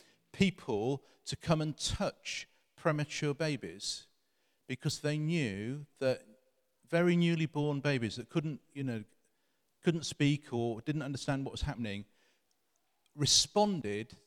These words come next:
to touch. And then the ones that were a little older, they had people that would just talk to them. So before they knew what words meant people that would just hold them and touch them and speak words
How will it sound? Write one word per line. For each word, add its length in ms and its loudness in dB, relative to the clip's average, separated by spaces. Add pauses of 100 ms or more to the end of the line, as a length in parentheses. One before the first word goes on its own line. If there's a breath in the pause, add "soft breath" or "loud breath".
(260)
to 280 -2
touch. 640 -8 (440)
And 100 -4
then 80 -2
the 60 0
ones 200 4
that 100 -2
were 60 2
a 40 2
little 360 0
older, 320 4
they 120 2
had 240 -4
people 280 -2
that 140 0
would 140 -4
just 320 -4
talk 300 -2
to 120 -12
them. 180 -6 (460 soft breath)
So 160 -2 (180)
before 380 2
they 140 2
knew 200 4
what 220 0
words 500 2 (340 soft breath)
meant 240 -4
people 220 -4
that 60 -2
would 120 -6
just 200 -6
hold 380 -4
them 300 -4 (420)
and 100 -8
touch 480 -8
them 360 -6 (640)
and 100 -8
speak 440 -4 (100)
words 800 -6